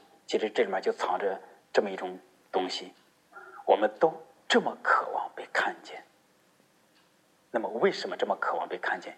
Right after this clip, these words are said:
因为回到我们这个主题上，就是看见就是爱。甚至我会这样说：爱只有一种，就是看见。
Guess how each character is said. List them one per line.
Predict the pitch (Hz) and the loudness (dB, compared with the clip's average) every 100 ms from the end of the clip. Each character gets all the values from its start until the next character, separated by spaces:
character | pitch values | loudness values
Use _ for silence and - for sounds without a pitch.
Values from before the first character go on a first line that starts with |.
| _ | _
因 | - | -4
为 | - - - _ _ _ | -4 -4 -16 _ _ _
回 | - 98 | 0 4
到 | 95 | 4
我 | 92 | 2
们 | |
这 | 92 | 0
个 | 107 | -2
主 | 98 90 | -2 -4
题 | - | -6
上， | 87 | -6
就 | 87 | -6
是 | - - - _ | -8 -8 -12 _
看 | - 151 - | 4 4 2
见 | 107 - - _ | -8 -10 -16 _
就 | - - | -4 -2
是 | - | 2
爱。 | - - - - _ _ _ _ _ | 2 2 -4 -18 _ _ _ _ _
甚 | - 170 147 | 4 4 4
至 | - | 2
我 | 175 | 0
会 | - 113 | 0 4
这 | 139 | 4
样 | 101 | 2
说： | - 107 95 - - _ _ _ _ _ _ - | 0 -2 -2 -8 -20 _ _ _ _ _ _ 4
爱 | 135 113 - | 4 4 -2
只 | - - 127 | -8 -2 0
有 | - | 0
一 | - - | -4 -12
种， | - - - _ _ _ _ _ _ _ _ _ _ | -10 -12 -14 _ _ _ _ _ _ _ _ _ _
就 | - | -4
是 | - - - _ | -4 -6 -12 _
看 | - - - | 2 2 -2
见。 | - | -14